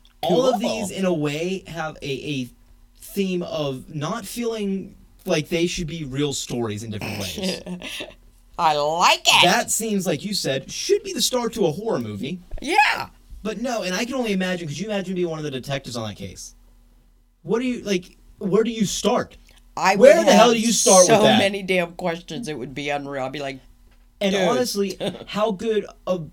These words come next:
Speaker 1: of speakers are these people?
Speaker 2: Right.
Speaker 1: They've never been to school. You know, they're,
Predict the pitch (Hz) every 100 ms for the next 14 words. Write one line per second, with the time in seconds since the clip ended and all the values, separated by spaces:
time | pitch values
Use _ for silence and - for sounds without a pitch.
0 | - 170 156 - 247 381 196 135 120 113
1 | 107 - 117 - 127 180 147 143 156 262
2 | - 175 165 156 196 180 190 170 - 220
3 | 190 151 175 - - - _ - _ _
4 | - 147 151 143 151 151 147